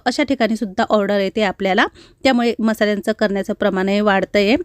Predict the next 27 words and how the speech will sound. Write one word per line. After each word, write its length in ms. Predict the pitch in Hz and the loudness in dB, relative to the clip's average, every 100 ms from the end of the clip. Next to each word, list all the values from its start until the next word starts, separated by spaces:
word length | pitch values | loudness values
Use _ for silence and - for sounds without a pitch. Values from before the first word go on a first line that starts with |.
| _ | _
आणि 220 | 233 208 202 | 0 2 2
ज्यावेळेस 360 | 214 202 202 - | 2 2 0 -2
तुम्ही 240 | 208 208 - - | 0 -2 -4 -4
मसाला 260 | 214 214 202 | 0 0 2
ऑर्डर 280 | 208 190 190 | 2 2 0
करताना 440 | 185 190 190 180 | -2 -4 -4 -6
त्यावेळेस 400 | 180 220 208 196 - | -2 0 0 0 -2
तुमचे 260 | 202 196 202 | -2 0 -2
मसाले 340 | 190 - 196 | -2 0 0
फ्रेशमध्ये 640 | - - 285 - 220 202 | 0 2 2 2 0 0
बनवून 400 | 190 190 190 190 | 0 0 2 0
दिले 220 | 190 185 180 | 2 0 2
जातात. 380 | 190 - 214 - - - _ | 0 0 0 -2 -8 -20 _
त्यामुळे 240 | - 233 226 | 0 2 2
मसाल्यांचा 500 | 208 - 196 190 202 | 0 -2 -2 0 -2
स्वाद, 440 | - 233 185 180 - | -2 0 2 0 -2
मस-, 220 | - 196 - | -6 -6 -4
मसाल्याची 460 | 202 190 185 175 185 | -2 0 0 0 -2
स्मेल 320 | - 202 190 | 0 0 2
पण 180 | - 202 - | 2 0 2
टिकून 280 | 208 196 | 0 2
राहते. 320 | 202 214 - 202 | 2 0 0 -2
आणि 260 | 208 190 | 0 0
मसाले 340 | 196 190 196 196 | 0 0 0 0
मी 100 | 202 - | -4 -2
कसे 220 | 233 254 | 0 2
बनवले 400 | 233 208 196 233 | 2 2 2 0